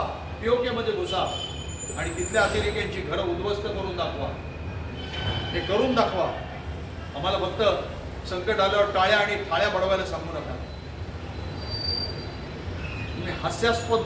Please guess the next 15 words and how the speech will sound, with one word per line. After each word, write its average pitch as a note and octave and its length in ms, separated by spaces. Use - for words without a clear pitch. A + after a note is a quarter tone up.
मार्ग G3+ 280
वापरत F3+ 360
राहिलेला D3 340
आहात. - 280
तुम्हाला G3+ 280
प्रामाणिक A#3 460
मार्ग A3+ 280
देशाच्या G#3+ 400
सुरक्षेसाठी G#3 600
कसे G3+ 260
वापरायचे G3+ 520
हे G#3+ 100
कधी G#3+ 180
कळलेलं A#3 440
नाहीये. G3+ 340